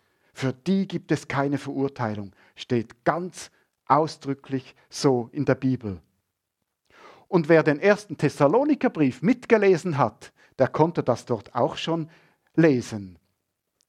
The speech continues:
Erster Thessaloniker eins, Vers zehn. „Und, und um zu warten auf seinen Sohn aus dem Himmel,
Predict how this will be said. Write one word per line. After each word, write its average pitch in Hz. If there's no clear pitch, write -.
Erster 127
Thessaloniker 127
eins, 131
Vers 107
zehn. 151
„Und, 120
und 240
um 202
zu 131
warten 170
auf 135
seinen 147
Sohn 190
aus 151
dem 120
Himmel, 226